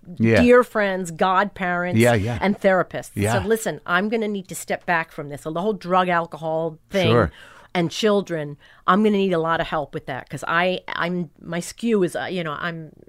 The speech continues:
Speaker 2: I'm off.
Speaker 1: But also, you,
Speaker 2: I'm
Speaker 1: you
Speaker 2: so
Speaker 1: know
Speaker 2: concerned about it.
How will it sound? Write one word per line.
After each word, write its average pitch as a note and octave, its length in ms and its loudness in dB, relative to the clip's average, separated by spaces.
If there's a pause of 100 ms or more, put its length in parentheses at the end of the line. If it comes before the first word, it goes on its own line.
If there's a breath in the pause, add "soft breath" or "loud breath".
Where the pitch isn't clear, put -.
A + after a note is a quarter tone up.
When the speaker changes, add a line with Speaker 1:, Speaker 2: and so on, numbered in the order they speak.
(160)
Speaker 2:
I'm F3 160 2
off. - 440 -4
Speaker 1:
But D3 120 6
also, F3 380 6
you, C#3 260 6
Speaker 2:
I'm C#3 60 4
Speaker 1:
you C3+ 120 6
Speaker 2:
so C3+ 80 6
Speaker 1:
know A#3 80 6
Speaker 2:
concerned F#3+ 440 -4
about C#3 260 -10
it. - 100 -20